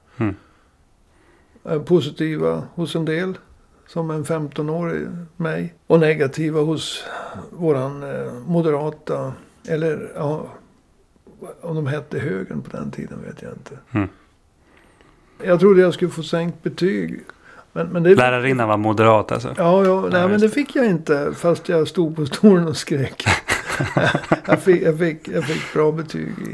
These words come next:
Speaker 2: i, i samhällskunskap.
Speaker 1: Ja.
Speaker 2: Fick jag.
Speaker 1: Ja, det kanske var pluspoäng att du gick upp på stolen i
Speaker 2: Jag var ju
Speaker 1: slutändan.
Speaker 2: engagerad i alla fall.
Speaker 1: Ja, precis. Vad heter nu... Om vi spolar fram några år,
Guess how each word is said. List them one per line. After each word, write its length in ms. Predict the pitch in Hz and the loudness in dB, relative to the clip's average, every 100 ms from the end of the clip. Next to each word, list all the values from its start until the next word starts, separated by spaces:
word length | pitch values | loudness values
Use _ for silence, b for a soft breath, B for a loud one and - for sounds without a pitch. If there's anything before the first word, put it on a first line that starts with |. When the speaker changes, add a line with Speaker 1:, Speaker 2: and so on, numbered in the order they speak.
| - 339 | -12 -8
Speaker 2:
i, 200 | 175 165 | -4 -4
i 80 | 135 | -2
samhällskunskap. 720 | 165 147 139 - 135 - - - - | -4 -4 -8 -12 -12 -12 -14 -16 -2
Speaker 1:
Ja. 280 | 117 113 107 | 0 0 -4
Speaker 2:
Fick 100 | 110 - | -12 -12
jag. 80 | - - | -20 0
Speaker 1:
Ja, 120 | 117 | 2
det 80 | 117 | 4
kanske 300 | 135 123 - | 2 2 0
var 80 | 110 | 0
pluspoäng 580 | 120 110 - 117 123 | 2 2 2 2 2
att 140 | 107 98 | -2 -6
du 200 | 113 110 - - | -8 -10 -12 -8
gick 280 | 120 110 - | -2 -2 -2
upp 160 | 117 | -6
på 80 | - | -8
stolen 400 | - 123 120 123 | -8 -6 -6 -6
i 20 | 127 | 0
Speaker 2:
Jag 100 | 160 | 4
var 80 | |
ju 40 | 170 | 6
Speaker 1:
slutändan. 320 | 160 160 180 | 6 6 2
Speaker 2:
engagerad 640 | 220 190 - 202 214 - | 2 -2 -2 -6 -6 -6
i 20 | - | -8
alla 80 | |
fall. 100 | - | -4
Speaker 1:
Ja, 220 | 120 131 135 | 0 0 -2
precis. 480 | - - - 107 - _ _ | -8 -8 -10 -10 -14 _ _
Vad 120 | 113 | 4
heter 320 | 117 139 139 | 6 4 4
nu... 400 | 143 139 139 139 - - - - - _ _ _ _ _ - _ | 4 6 4 2 -6 -12 -14 -20 -20 _ _ _ _ _ -20 _
Om 180 | - | 2
vi 60 | 139 | 4
spolar 360 | 139 156 156 143 | 4 8 8 8
fram 280 | 170 160 | 6 6
några 180 | 113 107 | 6 8
år, 360 | 104 104 101 | 6 4 2